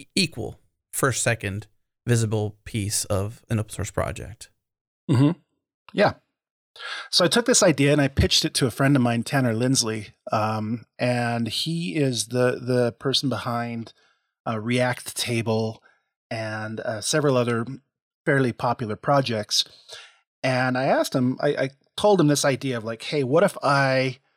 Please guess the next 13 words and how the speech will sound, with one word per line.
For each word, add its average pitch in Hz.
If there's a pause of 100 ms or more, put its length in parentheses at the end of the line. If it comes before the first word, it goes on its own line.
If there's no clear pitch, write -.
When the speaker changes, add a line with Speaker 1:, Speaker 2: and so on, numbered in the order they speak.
(420)
Speaker 2:
made 131
a 170
way 143
for 123
you 127
to 160
place, 131 (260)
uh, 123
uh, 107
an, 117
an 143
obtr-, 160 (100)
unobtrusive 151